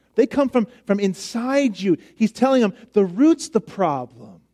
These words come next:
Your causal core's the problem.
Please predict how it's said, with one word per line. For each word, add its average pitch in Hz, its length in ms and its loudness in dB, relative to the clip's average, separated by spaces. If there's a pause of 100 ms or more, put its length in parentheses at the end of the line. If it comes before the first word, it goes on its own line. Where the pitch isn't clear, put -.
(760)
Your 208 100 0
causal 247 480 -2
core's 269 640 -4
the - 100 -20
problem. 113 800 -8